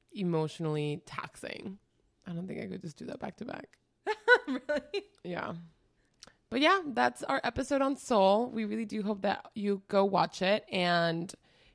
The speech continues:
Speaker 1: come back also next week to listen to our podcast.
Speaker 2: Yeah, thanks for listening. And to close us off, one last question. Um, there's the great Hall of Everything that's in the movie that it's just, like, the place you go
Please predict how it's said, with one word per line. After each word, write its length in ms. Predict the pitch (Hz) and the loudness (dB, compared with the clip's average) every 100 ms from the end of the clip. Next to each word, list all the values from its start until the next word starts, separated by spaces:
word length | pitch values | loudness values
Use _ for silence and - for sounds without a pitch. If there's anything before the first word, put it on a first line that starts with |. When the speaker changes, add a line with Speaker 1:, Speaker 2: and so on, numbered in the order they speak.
| - | -6
Speaker 1:
come 160 | 202 180 | -2 0
back 220 | 170 175 | 0 0
also 280 | 180 175 190 | -2 0 0
next 380 | 165 175 - 196 | 0 -2 -6 -8
week 540 | 190 170 190 - - - - _ _ _ _ _ _ | -4 -4 -6 -12 -20 -20 -20 _ _ _ _ _ _
to 140 | - 180 | -14 -12
listen 260 | 175 202 | -10 -10
to 100 | 196 | -10
our 40 | 208 | -10
podcast. 600 | 226 254 - 196 170 - | -12 -12 -10 -10 -12 -14
Speaker 2:
Yeah, 220 | 247 330 320 | -10 -8 -8
thanks 240 | 277 320 | -8 -10
for 140 | - | -10
listening. 640 | 262 269 320 254 208 220 285 _ _ - | -8 -8 -10 -10 -8 -8 -12 _ _ -6
And 360 | 247 254 254 262 | -2 0 -2 -4
to 80 | 277 | -8
close 300 | - 311 294 | -8 -8 -8
us 100 | 254 | -6
off, 480 | 202 220 202 220 - | -2 0 0 -2 -6
one 160 | 214 | -8
last 300 | 208 185 - | -6 -8 -8
question. 680 | 233 226 - 185 180 185 247 _ _ _ _ - | -8 -8 -8 -10 -8 -10 -14 _ _ _ _ -2
Um, 300 | 208 202 214 | 0 0 2
there's 220 | 247 254 | 2 0
the 100 | 269 | -2
great 280 | 233 233 254 | 0 0 0
Hall 240 | - 240 | 0 0
of 80 | 262 | 0
Everything 520 | 214 202 208 214 196 | -2 -4 -6 -6 -8
that's 180 | 196 196 | -8 -10
in 60 | 196 | -10
the 60 | |
movie 400 | 185 180 175 180 | -8 -8 -8 -8
that 460 | 180 175 170 165 165 _ _ _ _ | -4 -4 -2 -4 -8 _ _ _ _
it's 160 | 196 - | -8 -6
just, 180 | 196 214 | -8 -6
like, 140 | 196 | -6
the 80 | 196 | -8
place 380 | - 220 220 226 | -8 -8 -6 -8
you 80 | |
go 340 | 202 190 185 | -4 -4 -4